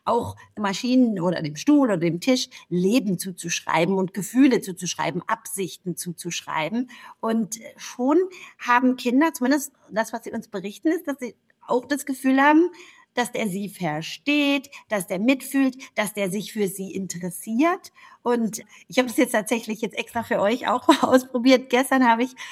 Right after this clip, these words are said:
den Google-Bot, aber kein enhancedes Modell. Ich habe einfach gesagt, ähm, ich habe ein Problem. Wenn ich koche, wird das immer von meinem Umfeld zurückgewiesen. Und dann hat er <laughs> gesagt, und das hat er toll gemacht, er hat gesagt,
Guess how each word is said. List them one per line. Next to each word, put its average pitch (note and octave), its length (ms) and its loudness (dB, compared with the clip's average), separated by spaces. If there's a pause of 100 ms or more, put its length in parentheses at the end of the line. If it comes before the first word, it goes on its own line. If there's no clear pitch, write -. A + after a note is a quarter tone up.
(100)
den G#3+ 280 -2
Google-Bot, F#3+ 640 4
aber G3 240 2
kein A#3+ 260 -2
enhancedes A3 600 0
Modell. A3 400 0
Ich A#3+ 200 -4
habe A#3+ 160 -6
einfach A#3 280 -2
gesagt, A3 360 -2 (340)
ähm, A3+ 340 -8
ich A3+ 160 -14
habe G#3+ 160 -2
ein A3 60 -8
Problem. B3 540 0 (380)
Wenn A3+ 240 -6
ich - 200 -10
koche, A#3 380 0
wird A#3 140 -6
das G#3+ 100 -4
immer A3+ 280 0
von A3+ 160 -4
meinem G#3+ 260 0
Umfeld A3+ 540 -4 (220)
zurückgewiesen. A#3+ 1160 2 (260)
Und A#3+ 240 4
dann A#3+ 240 6
hat A#3+ 200 4
er A3+ 160 4
<laughs> - 0 -
gesagt, A3+ 320 -4 (360)
und A3 140 0
das G3+ 160 0
hat F3+ 80 -6
er E3+ 120 -2
toll G4 200 0
gemacht, E3 300 0
er F#3+ 40 -8
hat F#3 80 -10
gesagt, G3 300 -6